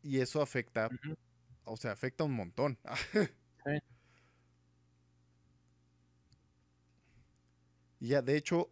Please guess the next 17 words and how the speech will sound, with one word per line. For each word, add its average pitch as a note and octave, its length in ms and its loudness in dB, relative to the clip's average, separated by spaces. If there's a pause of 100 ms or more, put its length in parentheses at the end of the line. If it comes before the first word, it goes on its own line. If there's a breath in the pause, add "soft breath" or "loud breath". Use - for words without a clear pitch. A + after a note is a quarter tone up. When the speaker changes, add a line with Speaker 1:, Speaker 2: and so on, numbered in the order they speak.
Speaker 1:
ella D3 260 2
me D3 120 -2
comentó B2 560 -2
que A2+ 320 -2 (280)
cuando G#2+ 640 -2
está C#3 200 -2
escribiendo, D3+ 600 0 (600)
cuando B2 220 -12
está C3 140 -8
haciendo C3+ 300 -8
sus, - 460 -12 (1800 soft breath)
que, C3+ 220 -6
que C3 160 -8
ya C3 140 0
tiene C#3+ 180 -4
un C3 100 -2
libro C3+ 320 -2